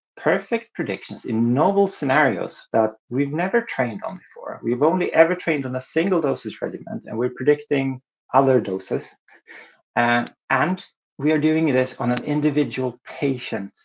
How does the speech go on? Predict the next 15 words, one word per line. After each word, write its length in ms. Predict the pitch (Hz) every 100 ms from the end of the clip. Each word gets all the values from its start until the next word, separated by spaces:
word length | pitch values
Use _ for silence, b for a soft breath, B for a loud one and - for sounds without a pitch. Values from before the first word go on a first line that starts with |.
| - _ _ _
level. 480 | 117 139 - - - _ B B B _ 135
And 140 | 156
if 120 | 170 -
you 60 |
can 120 | 175
do 200 | 170 240
that, 280 | 202 101 -
right, 220 | - 139
if 180 | - 151
you 60 | 165
can 140 | 180
make 180 | 226 240
predictions 500 | 143 160 156 - 101
for 160 | -
an 120 | 113